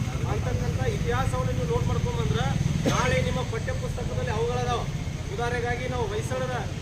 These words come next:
ನಾವು ಬೇಲೂರು ಹೋದಂಥ ಸಂದರ್ಭದಲ್ಲಿ ಬೇಲೂರು ಮತ್ತು ಹಳೆಬೀಡಿನ ದೇವಾಲಯವನ್ನ ಯಾರು ಕಟ್ಟಿಸಿದ್ರು, ಯಾವಾಗ ಕಟ್ಟಿಸಿದ್ರು ಅಂತಕ್ಕಂಥದ್ದು ನಮ್ಮ ಪಠ್ಯ ಪುಸ್ತಕದಲ್ಲಿ ಅದಾವ. ಅದಕ್ಕೆ ನೀವು ಹೋದಂಥ ಸಂದರ್ಭದಲ್ಲಿ ಅವುಗಳನ್ನ ಸದುಪಯೋಗ ಮಾಡಿಕೊಂಡು ಅವುಗಳನ್ನ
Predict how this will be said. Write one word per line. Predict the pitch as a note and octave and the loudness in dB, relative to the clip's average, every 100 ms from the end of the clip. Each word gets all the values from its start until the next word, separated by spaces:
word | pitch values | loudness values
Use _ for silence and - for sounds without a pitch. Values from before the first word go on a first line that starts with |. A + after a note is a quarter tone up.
| - | -4
ನಾವು | G#3+ | -4
ಬೇಲೂರು | A3 A3 B3+ B3+ | 0 2 2 0
ಹೋದಂಥ | B3 A#3+ | 0 0
ಸಂದರ್ಭದಲ್ಲಿ | B3 - A#3+ A#3+ A#3+ A#3+ A#3 - | -2 -2 -2 -2 -2 -2 -2 0
ಬೇಲೂರು | A3+ - - | 2 2 0
ಮತ್ತು | D#3+ D#3 | 0 0
ಹಳೆಬೀಡಿನ | D3+ - - - D#3+ - - - - - - | 0 0 0 0 0 -2 -2 -4 -4 -2 0
ದೇವಾಲಯವನ್ನ | A3 A#3+ B3 B3 A#3 A#3 B3 A3 | 0 2 2 2 2 0 0 0
ಯಾರು | G4+ - - | 0 -2 -2
ಕಟ್ಟಿಸಿದ್ರು, | - A#4+ - B4 A#4+ | -2 -2 -2 0 0
ಯಾವಾಗ | A4 - | 2 -2
ಕಟ್ಟಿಸಿದ್ರು | A#4+ D#4+ - | -2 -4 -4
ಅಂತಕ್ಕಂಥದ್ದು | A#3+ A3+ A#3 A#3 B3 B3+ | -4 -6 -6 -6 -6 -4
ನಮ್ಮ | B3 | -2
ಪಠ್ಯ | A#3 A3+ A#3 | -2 -2 -4
ಪುಸ್ತಕದಲ್ಲಿ | A3 - A#3 A#3 A#3+ | -4 -4 -4 -4 -2
ಅದಾವ. | - A#3+ - - - - - - | -2 -2 -4 -4 -6 -6 -6 -4
ಅದಕ್ಕೆ | A3+ - A#3 B3+ - - - - E3+ G#3+ | -4 -2 -2 -2 -4 -8 -8 -8 -4 -2
ನೀವು | B3+ A#3 - - - - - | 2 2 0 -6 -8 -8 -6
ಹೋದಂಥ | A3 B3 B3+ | -4 -4 -4
ಸಂದರ್ಭದಲ್ಲಿ | A#3+ A#3 - - G#3+ A3 B3 | -6 -4 -4 -4 -4 -2 -4
ಅವುಗಳನ್ನ | - F#3+ A3+ A3+ A3+ A3+ A3 | -4 -4 -4 -2 -4 -4 -6
ಸದುಪಯೋಗ | - - B3 A#3+ A#3 | -2 -2 0 -2 -2
ಮಾಡಿಕೊಂಡು | A3 - A3 A3+ | -4 -6 -2 -2
ಅವುಗಳನ್ನ | B4+ G#3 - - | -2 -4 -6 -6